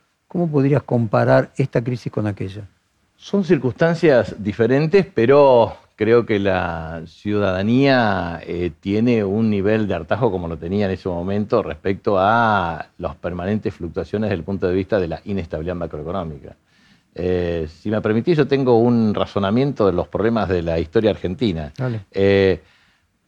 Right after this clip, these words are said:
Speaker 2: lo primero que es necesario analizar es que históricamente la Argentina ha tenido un proceso de distribución de la tierra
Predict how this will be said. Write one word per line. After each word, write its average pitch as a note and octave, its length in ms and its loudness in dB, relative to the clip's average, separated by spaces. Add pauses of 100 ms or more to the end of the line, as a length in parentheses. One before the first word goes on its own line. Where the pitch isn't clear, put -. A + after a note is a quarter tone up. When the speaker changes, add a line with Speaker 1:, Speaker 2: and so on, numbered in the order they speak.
(140)
Speaker 2:
lo A#2+ 140 2
primero G3 340 0
que B2 140 2
es A#2+ 60 0
necesario A2+ 380 0
analizar F#2+ 380 0
es C3 120 0
que - 120 -8
históricamente A2 560 0
la G#2 60 2
Argentina F2+ 500 -4
ha G2 100 -2
tenido G2+ 320 -2
un F#2+ 120 -2
proceso G#2 340 -4
de F#2+ 60 0
distribución F2+ 600 -4
de F2 100 -4
la F2 120 -2
tierra C3 560 0